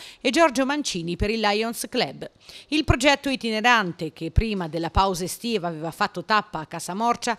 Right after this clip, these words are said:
nasce dalla volontà di avvicinare quante più persone possibili e di raggiungere le periferie che potrebbero restare ai margini per poca conoscenza dei servizi a disposizione sul fronte antiviolenza. A Gubbio, in particolare presso la sede dei servizi sociali in via Cavour,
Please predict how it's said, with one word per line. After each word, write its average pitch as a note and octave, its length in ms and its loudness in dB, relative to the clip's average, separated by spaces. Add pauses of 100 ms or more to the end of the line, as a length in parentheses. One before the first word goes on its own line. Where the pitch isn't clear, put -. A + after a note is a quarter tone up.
(260)
nasce D4+ 320 4
dalla B3 180 4
volontà A3+ 380 0
di G#3 80 -2
avvicinare G3+ 580 -2
quante F#3+ 280 -2
più A3+ 120 -4
persone F#3 460 -4
possibili F#3+ 600 -4
e D#3+ 60 -2
di D3+ 100 -6
raggiungere E3 640 -4
le E3 120 -6
periferie G#3 560 -2 (340)
che F4+ 120 -2
potrebbero C4 520 2
restare A#3+ 460 0
ai B3 60 -4
margini E3 540 -4
per E3 200 -10
poca F3+ 260 -4
conoscenza F3 720 -6
dei G#3 120 -2
servizi G3 500 -6
a - 20 -2
disposizione G3 720 -4
sul B3 220 -6
fronte E3+ 340 -4
antiviolenza. G#3+ 800 -4 (400)
A F#3+ 80 -2
Gubbio, B3+ 300 0
in C#4 100 2
particolare A#3+ 640 2
presso A3 300 -4
la G3+ 100 -2
sede G3 380 -2
dei F#3 80 -2
servizi F3+ 460 -10
sociali F#3 560 0
in D#3 80 -6
via F3+ 240 -4
Cavour, A#3+ 440 -2